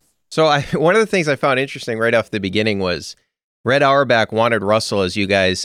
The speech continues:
outlined. So the Celtics had to trade up to get to that number two spot in the draft. And then they wanted to make sure that they could get him.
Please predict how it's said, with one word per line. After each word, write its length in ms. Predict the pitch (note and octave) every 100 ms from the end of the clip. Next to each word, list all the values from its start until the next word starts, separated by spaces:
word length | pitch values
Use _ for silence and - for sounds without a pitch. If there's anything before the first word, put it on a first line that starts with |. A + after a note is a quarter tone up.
| -
outlined. 560 | A2 - G2 F2 F#2
So 220 | - G#2+ F#2+
the 80 |
Celtics 420 | G2 C#3+ D3 D3+ -
had 160 | A#2
to 80 | G2+
trade 340 | - A#2+ A#2
up 180 | A2+ A2+
to 120 | -
get 180 | G2+ G2+
to 100 | -
that 280 | F#2+ F#2 -
number 300 | A2 A2 G#2
two 260 | - - B2
spot 440 | - G#2 G2 F#2
in 140 | G2+ F#2
the 80 | E2+
draft. 500 | G#2 A2 F2+ F#2+ -
And 100 | A2
then 140 | C3+ E3
they 100 | C3+
wanted 240 | B2+ A2+
to 80 | -
make 200 | A2+ A2
sure 200 | - A2
that 140 | G2+
they 220 | G2+ G2 F2+
could 340 | - - E2
get 240 | A2 C3+
him. 260 | A2 F#2+